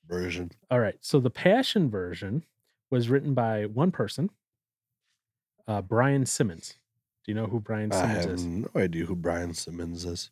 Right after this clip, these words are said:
Speaker 2: Do you know the new ap-, apost-, how do you say it? New Apostolic Movement?
Speaker 1: Nope.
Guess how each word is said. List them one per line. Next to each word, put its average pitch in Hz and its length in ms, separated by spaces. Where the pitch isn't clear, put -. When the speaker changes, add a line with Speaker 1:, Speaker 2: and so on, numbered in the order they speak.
Speaker 2:
Do 127 80
you 135 80
know 156 380
the 127 200
new 139 260
ap-, - 600
apost-, 139 500
how - 160
do 170 80
you 185 60
say 175 180
it? 180 60
New 170 580
Apostolic 135 760
Movement? 92 420
Speaker 1:
Nope. - 240